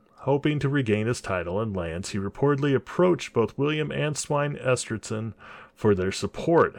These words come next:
However, since northern England was the most suitable landing place for a Norwegian invasion, he was more valu-,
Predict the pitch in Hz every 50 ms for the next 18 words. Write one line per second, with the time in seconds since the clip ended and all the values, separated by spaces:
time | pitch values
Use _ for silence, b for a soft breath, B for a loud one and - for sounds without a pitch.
0 | - - - 123 117 123 127 127 123 127 - - 120 104 - - - 127 139 143
1 | 139 139 135 131 139 147 143 143 127 110 104 101 95 98 92 - - 107 104 113
2 | 117 113 - - - 131 139 143 147 151 139 135 127 127 123 123 120 113 107 95
3 | 95 95 - 107 98 98 95 101 - - - 113 95 95 98 98 101 98 117 123
4 | 123 120 135 131 131 127 123 143 151 160 156 131 101 85 87 95 B B B B
5 | B B B B B _ - 113 110 104 95 - 117 117 120 117 104 101 110 113
6 | 110 107 107 107 -